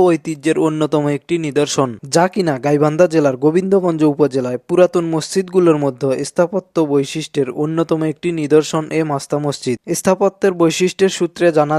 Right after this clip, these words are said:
যায় যে, এই মসজিদটি মুঘল আমলে ষোলোশো শতকে কোনো এক সময় নির্মাণ করা হয়।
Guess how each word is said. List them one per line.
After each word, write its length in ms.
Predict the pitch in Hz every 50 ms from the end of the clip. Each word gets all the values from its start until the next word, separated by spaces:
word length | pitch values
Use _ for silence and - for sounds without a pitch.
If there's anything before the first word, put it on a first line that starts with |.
| 147 151
যায় 160 | 151 156 151 139
যে, 100 | 139 135 135 - - 165 170
এই 60 | 185 180 170
মসজিদটি 480 | 160 151 - - 180 170 - - 160 143 143 143
মুঘল 260 | 147 147 156 180 180 180 180
আমলে 280 | 160 151 139 131 135 143 - _ - -
ষোলোশো 380 | 185 180 180 175 170 165 196 196 -
শতকে 360 | 185 175 - 165 147 151 156 151 - -
কোনো 140 | 160 160 170 170 170
এক 60 | 170 - -
সময় 240 | 156 147 151 147
নির্মাণ 340 | 151 151 156 151 151 151 147 143 135
করা 180 | 143 135 139 135
হয়। 280 | 139 143 131 123 117